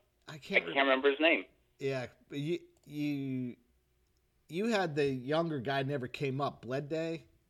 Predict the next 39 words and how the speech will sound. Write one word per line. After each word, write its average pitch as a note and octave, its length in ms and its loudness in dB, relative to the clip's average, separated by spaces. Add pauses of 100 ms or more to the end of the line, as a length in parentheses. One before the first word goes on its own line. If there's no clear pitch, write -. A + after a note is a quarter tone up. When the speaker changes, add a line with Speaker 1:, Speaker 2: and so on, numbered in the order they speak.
Speaker 1:
Bleday? C#3+ 480 -4
Speaker 2:
Yeah, D3+ 220 10 (180)
but, C3 180 6
but - 300 -2
Bleday D#3+ 400 10
had D3+ 100 10
a G2+ 100 8 (100)
bad A#2 300 8
minor A2+ 340 8
league C#3 220 4 (120)
season, C#3 420 0 (440)
but G#2+ 180 8
he, B2 420 0
he, A#2+ 260 -8
he C3 80 -2
did D3 260 8
some A2+ 160 0
things G#2+ 340 0
in A2 60 -4
the G#2+ 100 4
Arizona G#2 400 6 (100)
Fall G#2+ 240 8
League, F#2 180 4
which, F#2+ 160 -2 (520)
mm, A2+ 480 -4
makes A#2+ 260 0
me A2+ 160 2
think A2 200 2 (100)
I, G#2 160 4 (100)
I G#2+ 100 2
don't G2+ 60 0
know. E2+ 340 -2 (120)
I G#2 80 2
might F#2 340 2
retain F2+ 300 -10
him. F#2 160 -12
I G#2+ 80 2
don't F2 160 -4
know. F#2 140 -12